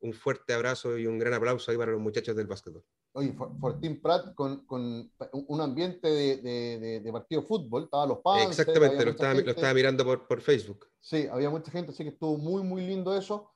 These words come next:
Speaker 2: Vamos a hablar de otras ramas, que hoy día tenemos una muy mala noticia con, con seguramente la gran figura de nuestro equipo femenino que se nos va, así que siguen las pésimas gestiones también en el fútbol femenino.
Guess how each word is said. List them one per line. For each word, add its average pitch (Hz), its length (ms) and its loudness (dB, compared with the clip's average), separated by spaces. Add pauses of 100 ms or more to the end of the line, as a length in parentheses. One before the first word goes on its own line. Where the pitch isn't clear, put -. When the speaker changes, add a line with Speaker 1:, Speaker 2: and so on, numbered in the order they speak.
(120)
Speaker 2:
Vamos 214 160 10
a 226 40 8
hablar 220 160 4
de 240 140 6
otras 208 100 4
ramas, 214 300 4
que 170 100 -6
hoy 156 40 -6
día 185 160 -2
tenemos 180 280 -2
una 165 140 0
muy 185 180 0
mala 208 180 -2
noticia 190 400 -4
con, 170 220 -4
con 151 300 -6
seguramente 165 600 -2
la 147 160 2
gran 180 320 0
figura 214 520 4
de 202 140 0
nuestro 190 240 -8
equipo 190 220 -6
femenino 190 380 -4
que 170 100 -6
se - 100 -6
nos 160 120 -2
va, 190 340 2 (400)
así 139 240 -8
que 151 260 2
siguen 185 360 -4
las 165 120 0
pésimas 165 380 -4
gestiones 170 380 -6
también 156 300 -4
en 151 100 -2
el 139 100 -6
fútbol 151 300 -4
femenino. 113 440 -6